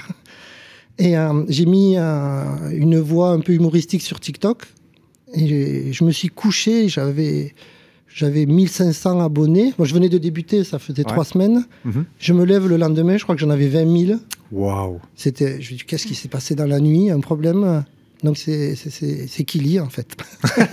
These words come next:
Speaker 1: <laughs> Et puis après, une fois que tu rentres et que t'as vingt, vingt-deux mille abonnés.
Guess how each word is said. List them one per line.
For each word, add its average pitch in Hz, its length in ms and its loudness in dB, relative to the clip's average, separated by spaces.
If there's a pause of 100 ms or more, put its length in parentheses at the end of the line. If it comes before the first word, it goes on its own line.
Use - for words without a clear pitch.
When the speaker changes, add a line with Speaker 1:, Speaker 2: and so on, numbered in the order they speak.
(140)
Speaker 1:
<laughs> - 800 -8
Et 180 80 2
puis 180 140 0
après, 233 400 2
une 185 120 2
fois 226 160 0
que 233 100 -2
tu - 160 -2
rentres 208 320 0
et 175 60 -2
que 180 100 -2
t'as 165 180 -2
vingt, 185 260 2
vingt-deux 170 260 0
mille 170 160 2
abonnés. 160 400 0